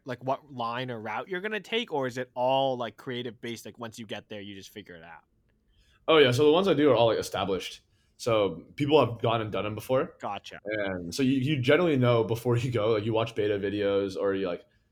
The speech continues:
Speaker 2: oh, beta is also, it's a climbing term that means, like, the way you do the, like,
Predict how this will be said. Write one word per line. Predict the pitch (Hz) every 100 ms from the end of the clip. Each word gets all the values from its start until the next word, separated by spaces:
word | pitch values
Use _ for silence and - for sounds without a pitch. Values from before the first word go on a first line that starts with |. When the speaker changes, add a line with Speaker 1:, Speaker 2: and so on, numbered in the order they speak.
| _ -
Speaker 2:
oh, | 139
beta | 131 147 160
is | 120
also, | 117 117 120 98 71
it's | 78 73 98 110
a | 117 - -
climbing | - 117 113
term | 104 104
that | 98
means, | 98 95 92 - _ _ _ 98
like, | 98
the | 113
way | 113
you | 120 107
do | 104 104
the, | 98 _ _
like, | 92